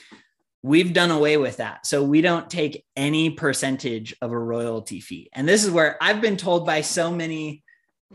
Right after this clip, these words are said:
uh, other entrepreneurs and business owners that, that I need to change this or that I'm doing it wrong. Um, but I really don't want to change it. And that goes back to the purpose of, like,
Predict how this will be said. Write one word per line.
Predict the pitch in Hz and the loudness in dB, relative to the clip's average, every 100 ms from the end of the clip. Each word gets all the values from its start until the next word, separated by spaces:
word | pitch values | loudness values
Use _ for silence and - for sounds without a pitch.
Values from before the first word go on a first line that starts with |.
| - | 0
uh, | 143 131 127 - | 4 4 2 0
other | 147 160 160 156 - | 0 2 2 0 -2
entrepreneurs | 139 151 170 143 139 139 139 147 147 143 - | -4 -4 -6 -6 -2 0 2 4 2 0 -6
and | 131 120 | -8 -4
business | 131 143 147 156 | -4 -4 -6 -4
owners | 139 147 143 143 | -4 -4 -4 -2
that, | 127 120 - _ _ _ 135 | -2 -2 -6 _ _ _ -6
that | 131 - - | -6 -6 -6
I | 135 131 | -4 0
need | 131 135 | 0 -2
to | 123 | -6
change | 107 143 135 147 143 | -8 -4 -4 -4 0
this | 170 170 170 | 2 2 2
or | 139 | -2
that | 123 127 | -4 -2
I'm | 123 123 | -2 -2
doing | 117 143 139 | -2 0 0
it | 127 | -4
wrong. | 120 120 120 143 160 165 127 - | -6 -6 -4 -4 -4 -6 -10 -10
Um, | 127 123 123 113 _ | -6 -4 -6 -10 _
but | 131 - | -6 0
I | 170 | 2
really | 175 175 196 208 | 2 2 2 0
don't | 147 156 156 151 - | -2 -4 -4 -8 -14
want | - 123 123 143 202 - | -14 -10 -6 -4 -4 -6
to | 123 | -12
change | 113 123 110 110 | -8 -8 -8 -10
it. | - - _ | -14 -20 _
And | 127 131 | -8 -4
that | 135 135 | -4 -4
goes | 123 | -4
back | 110 131 131 - | -2 -2 -4 -8
to | |
the | 123 110 | -12 -8
purpose | - 135 - 110 | -4 -4 -4 -8
of, | 117 | -10
like, | 117 113 | -10 -12